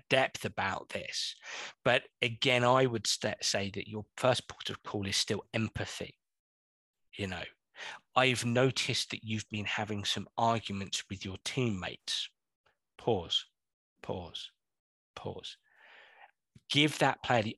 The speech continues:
opportunity to explain what's happening. So, for example, and I'll give a very simple, stripped back, "I've noticed that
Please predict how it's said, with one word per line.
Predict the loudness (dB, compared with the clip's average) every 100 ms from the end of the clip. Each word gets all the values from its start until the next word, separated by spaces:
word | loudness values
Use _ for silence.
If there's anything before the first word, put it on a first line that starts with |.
| -6
opportunity | -4 -4 0 2 4 4 2 0 -2 -4
to | -6
explain | -4 -4 -2 -2 0 0 -2
what's | -6 -6
happening. | -4 -6 -6 -14 -16 _ _ _ -20 -6
So, | 2 4 4
for | 0 -6
example, | 0 4 4 2 -4
and | -6
I'll | -6
give | -6 -10
a | -6
very | -6 -8 -10 -2
simple, | 2 4 4 0 -8 -20 _ _ -2
stripped | 2 2 2 -2 -4
back, | -4 -6 _ -18 -14 -14 -4 2
"I've | 2 2
noticed | 2 4 4 2 0 0 0 -8 _ _ _ _ _ _ _ _ _ _ 2
that | 2